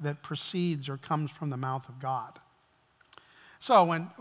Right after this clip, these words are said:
uh, we've been in this series, so you know Jesus entered the wilderness.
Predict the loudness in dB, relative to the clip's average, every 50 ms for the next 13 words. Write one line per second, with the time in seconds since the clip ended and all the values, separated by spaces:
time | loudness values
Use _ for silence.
0 | -18 -16 -16 -14 -14 -14 -8 -4 -2 -2 0 0 2 2 2 2 2 2 0 0
1 | 0 0 2 2 4 2 2 0 -2 -4 -4 -2 0 0 0 0 -2 -2 -2 -2
2 | -2 -2 -2 -4 -4 -2 0 0 2 2 0 -2 -4 -4 -4 -2 -2 0 0 0
3 | 0 0 0 -2 -4 -6 -8